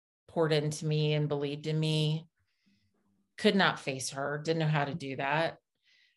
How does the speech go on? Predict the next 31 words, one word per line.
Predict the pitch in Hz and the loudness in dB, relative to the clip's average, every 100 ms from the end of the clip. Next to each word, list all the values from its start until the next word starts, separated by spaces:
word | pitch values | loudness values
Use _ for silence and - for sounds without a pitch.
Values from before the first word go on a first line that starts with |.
| _ _ _ | _ _ _
Doctor | 156 160 160 165 - | 2 4 4 0 0
Allen | 143 170 170 151 143 135 147 - - | 2 4 6 4 4 0 -6 -8 -4
knew | 156 185 254 | 2 4 6
that. | 151 123 - - _ _ _ _ _ _ _ - | 4 2 -2 -8 _ _ _ _ _ _ _ -8
And | 180 | -4
again, | 170 170 | 2 2
this | 160 175 | 2 0
is | 175 - | -6 0
where | 165 156 147 147 - - | 4 8 8 4 0 -4
I | 147 151 147 - - | 2 2 2 -4 -16
say | - 156 151 | -4 2 4
I | 147 | 2
had | 151 151 139 | 0 -2 -2
such | - 160 - - - - _ _ _ | -2 0 0 -2 -6 -6 _ _ _
amazing | 160 151 147 143 147 165 156 151 147 | 0 2 2 2 0 2 2 2 0
people | - 151 - 156 160 | -6 -10 -4 -2 -2
on | 127 143 | -2 -4
my | 139 | -6
side. | 123 135 135 143 165 180 - _ _ - - - _ _ _ | -6 -4 0 0 0 -4 -8 _ _ -20 -20 -20 _ _ _
And, | 160 156 156 | 4 6 6
um, | - 156 156 151 | 4 4 4 4
I'll | |
never | 170 185 202 | 4 4 2
forget | 196 190 170 | 0 2 4
it. | 135 - | 2 2
I | |
was | 160 160 | 0 0
in | 170 | -4
the | |
hospital | 165 165 170 151 147 | 0 -2 -2 -4 -2
room, | 147 147 147 | -2 0 -2